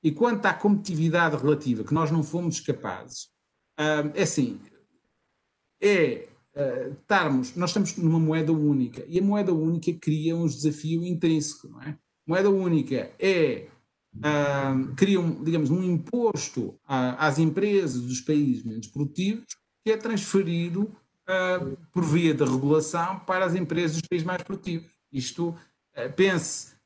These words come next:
que se nós, se nós tivéssemos o nosso escudo, o nosso escudo desvalorizava-se em média zero vírgula cinco por cento ao ano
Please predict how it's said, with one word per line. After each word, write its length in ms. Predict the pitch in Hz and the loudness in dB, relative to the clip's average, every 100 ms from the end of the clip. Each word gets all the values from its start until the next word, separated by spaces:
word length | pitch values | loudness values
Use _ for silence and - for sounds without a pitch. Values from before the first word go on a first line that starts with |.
| _ | _
que 60 | - | 0
se 160 | 190 | 2
nós, 220 | 185 180 | 2 2
se 160 | - - | 0 0
nós 180 | 190 - | 0 2
tivéssemos 380 | 170 151 175 147 | 0 0 0 2
o 40 | |
nosso 220 | 175 160 | 2 0
escudo, 280 | - 185 143 | 0 0 2
o 40 | |
nosso 200 | 147 151 | 2 0
escudo 180 | - 175 | 0 -2
desvalorizava-se 880 | 139 131 151 151 143 165 127 123 156 | 0 0 2 2 2 2 2 0 0
em 40 | |
média 380 | 156 165 151 131 | 0 0 2 0
zero 200 | 123 131 | 0 0
vírgula 280 | 131 127 127 | 0 0 -4
cinco 420 | - 160 - 147 | -6 -4 -2 -2
por 60 | - | -2
cento 300 | 147 127 147 | -2 0 2
ao 120 | 160 | 2
ano 360 | 190 220 277 | 2 2 0